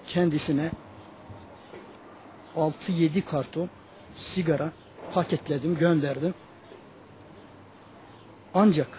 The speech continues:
sigara kendisine ulaşmadan şehit oldu.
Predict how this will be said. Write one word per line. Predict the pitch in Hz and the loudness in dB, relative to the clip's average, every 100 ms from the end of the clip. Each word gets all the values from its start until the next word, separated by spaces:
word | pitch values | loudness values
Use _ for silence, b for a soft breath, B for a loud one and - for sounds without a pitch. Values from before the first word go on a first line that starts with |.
| - - - - - - | -18 -18 -20 -20 -20 -16
sigara | - - 196 170 170 | -8 -2 2 4 4
kendisine | 156 185 180 147 160 156 | 2 2 0 0 0 0
ulaşmadan | 156 185 - 156 131 175 - - - - - - - - - - | 2 2 2 0 -2 -4 -6 -16 -20 -20 -20 -20 -20 -20 -20 -10
şehit | - 160 165 - | -4 0 2 2
oldu. | 160 139 156 | 0 0 -2